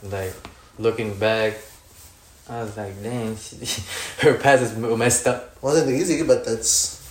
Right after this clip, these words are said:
Speaker 2: that's not an
Speaker 1: It's messed up
Speaker 2: excuse to be
Speaker 1: because, like, she moved, like, from around the,
Speaker 2: Mm.
Speaker 1: like, California. She went to L A.
Speaker 2: Mm.
Speaker 1: She lived there. I don't know. Like, it was, like, all around.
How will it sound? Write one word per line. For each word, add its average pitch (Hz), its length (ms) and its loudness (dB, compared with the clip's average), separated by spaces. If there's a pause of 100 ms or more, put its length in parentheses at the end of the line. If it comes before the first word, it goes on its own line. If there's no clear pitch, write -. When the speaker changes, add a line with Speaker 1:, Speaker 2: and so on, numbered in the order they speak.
(500)
Speaker 2:
that's - 220 -4
not 127 140 -4
an 123 140 0
Speaker 1:
It's - 200 0
messed 131 280 6
up 143 140 8
Speaker 2:
excuse 190 260 6
to - 60 2
be 143 100 6
Speaker 1:
because, 127 460 4 (920)
like, 110 260 0 (380)
she - 140 -2
moved, 120 480 2
like, 110 180 2
from 113 380 -6
around 110 460 0
the, 98 600 0
Speaker 2:
Mm. 139 200 -4
Speaker 1:
like, 101 200 -2 (120)
California. 113 840 0
She 117 140 -4
went 110 280 -4
to 107 80 -6
L 104 180 0
A. 113 480 -2
Speaker 2:
Mm. 127 320 -4
Speaker 1:
She 107 80 -8
lived 113 280 -2
there. 120 340 -2 (800)
I 117 160 8
don't 117 80 -2
know. 113 340 -2 (160)
Like, 107 320 -4
it - 20 2
was, 120 200 2
like, 110 200 2
all 110 160 2
around. 101 460 -4